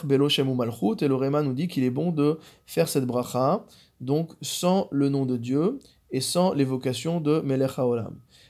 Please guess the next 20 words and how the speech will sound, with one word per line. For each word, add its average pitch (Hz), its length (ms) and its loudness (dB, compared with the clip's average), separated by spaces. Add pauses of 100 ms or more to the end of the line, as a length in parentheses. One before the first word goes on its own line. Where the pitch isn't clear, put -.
Donc 127 160 -8
la 175 100 6
source, 170 380 -2
comme 143 180 2
on 139 60 2
voit 135 160 2
ici 135 180 -4
entre 139 180 -4
parenthèses, 131 540 0
la 135 80 2
source 135 240 -2
du 139 120 0
din, 139 200 2
c'est 120 160 -2
un 120 80 0
Maharil 143 560 6 (540)
au 156 100 8
nom 180 320 4
du 135 160 2
Mordechai 135 640 2